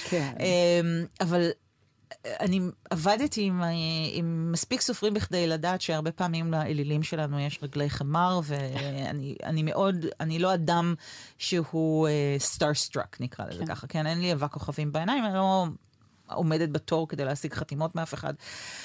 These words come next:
Speaker 2: אבל אני מודה שבלילה שלפני שעמדנו, אה, לפגוש את האישה שכתבה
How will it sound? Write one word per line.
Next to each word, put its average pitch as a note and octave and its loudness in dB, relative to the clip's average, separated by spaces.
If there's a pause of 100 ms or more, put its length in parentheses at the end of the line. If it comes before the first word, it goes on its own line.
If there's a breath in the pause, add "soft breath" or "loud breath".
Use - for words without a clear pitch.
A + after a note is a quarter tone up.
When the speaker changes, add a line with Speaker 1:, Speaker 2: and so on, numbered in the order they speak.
(480 loud breath)
Speaker 2:
אבל D#3 4 (260)
אני D3+ 6
מודה D3 2 (320)
שבלילה E3 4
שלפני D#3 0
שעמדנו, D3+ 2
אה, C#3 2
לפגוש C3+ 0
את D3 -2
האישה C3+ 0
שכתבה C3 0